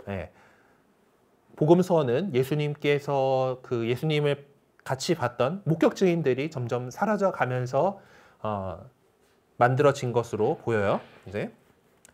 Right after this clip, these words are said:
자, 그리스도의 죽음과 부활은 그리스도 공동체가 첫 번째로 선교한 복음의 내용, 그 케리그마의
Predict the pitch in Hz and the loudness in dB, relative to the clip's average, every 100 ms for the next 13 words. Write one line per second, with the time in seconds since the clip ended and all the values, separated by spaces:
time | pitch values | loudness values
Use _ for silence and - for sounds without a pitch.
0 | _ - - _ 127 - 226 262 269 247 | _ -20 -20 _ 0 4 4 4 2 0
1 | - 214 214 214 208 165 156 151 170 - | 2 4 8 6 8 8 10 10 6 4
2 | 160 180 160 143 139 147 - 160 165 - | 2 2 2 2 2 2 2 2 2 -2
3 | - 277 269 233 220 214 202 196 190 185 | 2 2 6 8 8 6 2 4 4 6
4 | 135 143 151 143 113 120 139 107 107 - | 4 6 6 4 4 4 4 2 -4 -6
5 | - 190 196 180 175 151 147 180 208 | 0 2 2 2 2 2 2 2 0